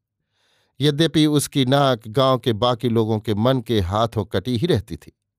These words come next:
एक दूसरे की नाक गदोरी परख कर दिखाते हुए दूसरे से बातचीत करते हो, ऐसा भाव रहता था। ये स्पर्श दोष वाली व्याख्या स्त्रियों के कान तक न पहुंची थी।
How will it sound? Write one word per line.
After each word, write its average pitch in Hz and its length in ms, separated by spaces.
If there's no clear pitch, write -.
एक 131 220
दूसरे 120 380
की 117 140
नाक 120 240
गदोरी 95 420
परख 139 400
कर 113 140
दिखाते 135 460
हुए 135 180
दूसरे 156 340
से 143 120
बातचीत 113 500
करते 139 320
हो, 131 180
ऐसा 139 260
भाव 87 240
रहता 98 320
था। - 240
ये 170 160
स्पर्श 170 420
दोष 151 340
वाली 139 260
व्याख्या 139 440
स्त्रियों 123 320
के 120 120
कान 107 260
तक 101 160
न 143 100
पहुंची 101 340
थी। - 220